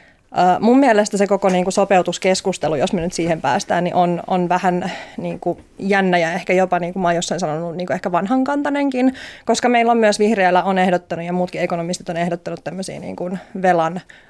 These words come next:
alaskirjauksia, tämmöisiä luovia mekanismeja.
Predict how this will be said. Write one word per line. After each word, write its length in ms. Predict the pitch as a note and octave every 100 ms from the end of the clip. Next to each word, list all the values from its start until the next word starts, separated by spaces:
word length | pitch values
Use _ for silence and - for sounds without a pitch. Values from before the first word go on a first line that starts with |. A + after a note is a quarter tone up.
| -
alaskirjauksia, 920 | F3 F3+ - F#3+ F#3 F#3 F#3 - F3
tämmöisiä 320 | F3 F#3 F#3
luovia 460 | G3+ G3+ F3 E3 D#3+
mekanismeja. 720 | E3+ F3+ D3 G#3 - - G#3+